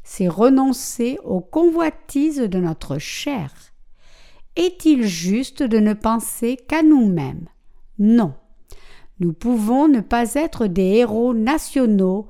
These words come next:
mais nous devons déposer notre vie pour l'œuvre juste.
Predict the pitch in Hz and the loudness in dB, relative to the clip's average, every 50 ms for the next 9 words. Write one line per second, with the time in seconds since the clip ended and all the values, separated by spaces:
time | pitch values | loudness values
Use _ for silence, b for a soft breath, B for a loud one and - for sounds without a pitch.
0 | b b b b b b b - 190 180 170 175 180 220 294 392 427 381 - 403 | b b b b b b b -4 0 0 2 4 6 6 6 6 4 4 2 2
1 | 381 330 269 254 277 311 330 339 294 285 277 277 - 269 262 247 220 254 294 311 | 2 2 0 2 2 4 4 4 4 2 0 -2 -2 -2 -2 -2 0 0 2 2
2 | 294 269 247 - - - 233 220 214 185 180 180 190 196 214 226 - - - - | 2 2 0 -4 -2 0 0 2 2 0 -2 -4 -4 -4 -4 -6 -8 -12 -6 -2
3 | 381 403 349 339 320 294 285 277 302 320 277 220 196 180 165 143 147 - - 294 | -2 0 2 2 2 2 2 0 -2 -2 -4 -4 -4 -4 -4 -4 -8 -8 -2 -2
4 | 320 285 - - - - - - - - | -2 -2 -2 -6 -12 -18 -18 -20 -20 -18